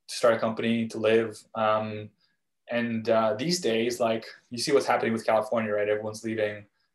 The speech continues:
Um, so it doesn't really matter where you are. Um, so I would just say optimize for the city that you love to, you wanna live in, and, and, and then, like, everything else kind of will, will be okay, because you'll be in a good place of mind. You'll be happy, whether that's Vancouver or,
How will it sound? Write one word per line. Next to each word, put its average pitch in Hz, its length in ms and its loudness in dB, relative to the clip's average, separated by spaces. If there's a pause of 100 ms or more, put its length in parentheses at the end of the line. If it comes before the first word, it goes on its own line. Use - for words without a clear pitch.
(140)
Um, 107 760 -2 (880)
so 120 220 0
it - 20 0
doesn't 139 180 -2
really 113 160 0
matter 110 200 0
where 107 100 2
you 104 160 -2
are. 110 360 2 (380)
Um, 107 640 -2 (400)
so 110 340 0
I 120 120 4
would 139 140 2
just - 180 -8
say 127 100 4
optimize 117 480 0
for 120 100 -6
the 110 100 -4
city 117 240 -4
that 113 120 0
you 113 60 -4
love 110 180 -2
to, 107 220 -4
you 107 100 -8
wanna 107 160 0
live 107 220 -6
in, 156 180 -2
and, 113 220 -6
and, 110 280 -12
and 107 260 -14
then, 110 300 -4 (420)
like, 107 320 -6 (260)
everything 123 340 0
else 110 200 2
kind 107 180 -6
of 101 80 -4
will, 104 260 0
will 110 140 -12
be 104 140 -8
okay, 101 400 -6
because - 460 -10 (340)
you'll 123 140 2
be 120 100 0
in 117 80 2
a 113 40 -4
good 120 220 -2 (120)
place 123 200 0
of 117 80 -2
mind. 110 360 0
You'll 104 100 -2
be 104 80 -8
happy, 110 400 -4
whether 127 260 2
that's 117 180 0
Vancouver 117 460 -6
or, 107 300 -6